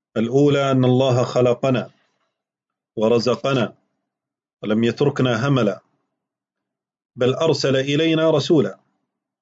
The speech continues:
فمن أطاعه دخل الجنة ومن عصاه دخل النار، والدليل قوله تعالى:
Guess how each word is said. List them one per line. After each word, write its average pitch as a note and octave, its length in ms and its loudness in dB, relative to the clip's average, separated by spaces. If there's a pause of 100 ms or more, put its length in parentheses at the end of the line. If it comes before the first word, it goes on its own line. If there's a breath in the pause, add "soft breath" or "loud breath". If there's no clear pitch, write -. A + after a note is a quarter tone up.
(760)
فمن A#2+ 220 -2
أطاعه B2+ 600 0
دخل G#2+ 300 -2
الجنة B2 480 -2
ومن G#2 320 0
عصاه A2 440 -2
دخل G#2+ 300 -4
النار، B2+ 360 -2
والدليل A#2 540 -2
قوله G#2+ 420 -2
تعالى: C3 460 -2